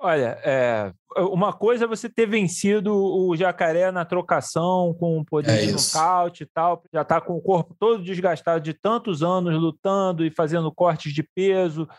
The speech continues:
Speaker 1: né? É como o Kevin Holland fez. É impressionante do mesmo jeito, né? É, é muito impressionante, mas não é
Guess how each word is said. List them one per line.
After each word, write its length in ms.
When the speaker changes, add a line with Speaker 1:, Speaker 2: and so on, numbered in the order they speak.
Speaker 1:
né? 280
É 120
como 280
o 360
Kevin 280
Holland 480
fez. 340
É 140
impressionante 720
do 100
mesmo 240
jeito, 300
né? 160
É, 240
é 40
muito 260
impressionante, 580
mas 560
não 240
é 340